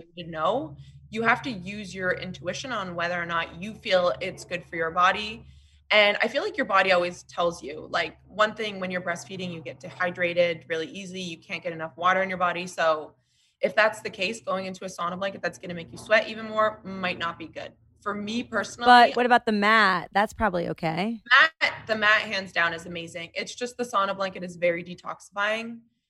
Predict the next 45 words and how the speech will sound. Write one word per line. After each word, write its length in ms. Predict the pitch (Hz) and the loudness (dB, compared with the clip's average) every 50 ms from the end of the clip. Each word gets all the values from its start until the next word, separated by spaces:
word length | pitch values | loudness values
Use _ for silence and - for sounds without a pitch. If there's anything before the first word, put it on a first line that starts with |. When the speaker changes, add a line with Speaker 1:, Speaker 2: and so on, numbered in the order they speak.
| _ _ - | _ _ 2
Speaker 1:
and 300 | 196 202 190 185 180 175 | 4 6 6 6 4 2
Speaker 2:
Mm-hmm. 140 | 170 170 170 151 135 _ _ _ | 2 0 -2 -4 -6 _ _ _
Speaker 1:
you 100 | - - | -20 -16
sweat 220 | - - 151 160 175 | -8 -6 -2 0 0
a 60 | 190 | 0
lot. 300 | 202 208 220 226 226 - - _ _ - | 2 2 2 2 0 -2 -6 _ _ 0
But 180 | 208 - - - - | 0 0 -2 -4 -6
for 160 | 226 208 202 | -4 -4 -4
me, 520 | 202 196 190 185 185 190 202 220 240 240 - - | -4 -8 -8 -6 -6 -6 -6 -8 -10 -8 -4 2
I 140 | 185 190 185 | 2 2 4
also 360 | - - 190 190 185 - 214 | 4 2 0 0 0 -2 -4
had, 260 | 196 185 196 208 196 | -4 -4 -4 -6 -6
like, 260 | 175 170 165 170 - _ _ _ _ - | -6 -8 -8 -10 -18 _ _ _ _ -14
you 120 | 180 170 | -12 -10
know, 80 | 165 160 | -10 -10
mastitis. 960 | 160 160 165 170 - - 233 226 226 220 214 214 208 208 208 208 208 - - - | -10 -12 -16 -16 -8 -2 -2 -2 0 2 4 4 6 6 4 2 0 -8 -12 -10
I 60 | - 175 | -8 -6
had, 220 | 175 170 160 - | -6 -6 -6 -4
like, 300 | 165 160 160 160 160 - - | -2 -2 -2 -4 -6 -12 -16
intense 460 | 180 175 165 - - 175 156 160 _ _ _ | -14 -14 -14 -14 -12 -14 -14 -14 _ _ _
breast, 280 | - 214 226 220 - - _ _ _ _ _ - | 0 0 0 0 -2 -12 _ _ _ _ _ 0
breast, 280 | 202 202 202 196 - - | 2 2 2 0 -2 -2
like, 180 | 180 180 180 | -2 -2 -4
hardness. 800 | - - - 208 208 202 185 208 202 202 190 196 196 - - - _ _ _ _ _ _ _ - | -8 -6 -2 -2 -2 -2 -4 -4 -2 0 0 0 -2 -6 -14 -20 _ _ _ _ _ _ _ -2
It 60 | 190 | 0
was, 140 | 190 180 185 | 2 2 2
like, 180 | 175 180 180 | 2 0 0
hard 220 | - - 185 175 175 | -2 -2 -2 -2 -2
to 40 | 180 | -2
get 200 | - 170 156 - | -2 -2 -2 -2
them 160 | 160 165 165 _ _ _ | -4 -12 -14 _ _ _
flowing. 460 | 220 226 220 220 226 220 220 220 220 | 2 4 4 4 4 2 -2 -6 -8
So 240 | - - 196 180 180 | -6 -4 -4 -4 -4
for 180 | - - 185 | -4 -6 -6
me, 240 | 185 185 208 220 214 | -6 -6 -6 -8 -8
the 100 | 185 185 | -10 -12
heat 380 | 185 - - 208 208 202 - - | -12 -12 -12 -10 -10 -10 -6 -2
was 200 | 185 175 165 - - - | -2 -2 -2 -4 0 2
absolutely 640 | 165 175 185 175 - - - 175 - - - 165 165 | 4 4 4 2 -4 -10 -10 -10 -10 -12 -12 -14 -14
essential. 600 | 165 165 - - 175 180 - - - - 180 _ _ _ _ _ _ _ _ _ _ _ _ | -14 -14 -14 -14 -14 -14 -14 -16 -16 -18 -18 _ _ _ _ _ _ _ _ _ _ _ _
What 160 | - 214 - | 4 6 6
I 200 | - 185 247 269 | 8 8 6 6
did 240 | 240 269 254 233 220 | 4 4 4 4 4
Speaker 2:
Okay. 20 | |
Speaker 1:
is 100 | 220 156 | 4 0